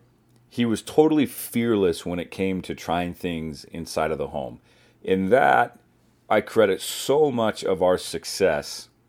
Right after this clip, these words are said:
in the last few years, especially projects that won awards, to Jerem's willingness to try things he'd never tried before.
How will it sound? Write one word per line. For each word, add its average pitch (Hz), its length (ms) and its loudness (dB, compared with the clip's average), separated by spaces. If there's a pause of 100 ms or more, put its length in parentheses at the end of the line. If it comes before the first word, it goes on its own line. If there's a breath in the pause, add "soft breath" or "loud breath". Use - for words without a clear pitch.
(160)
in 87 100 -8
the 85 80 -2
last 85 260 0
few 87 200 -8
years, 85 560 -6 (280 soft breath)
especially 101 460 0
projects 92 440 0
that 69 100 -8
won 82 140 -6
awards, 92 640 0 (640 soft breath)
to 92 160 -8
Jerem's 107 520 2
willingness 98 600 -2
to - 120 -12
try 82 300 0
things 92 340 -6
he'd 80 160 -8
never 76 220 -6
tried 67 300 -4
before. 62 380 -12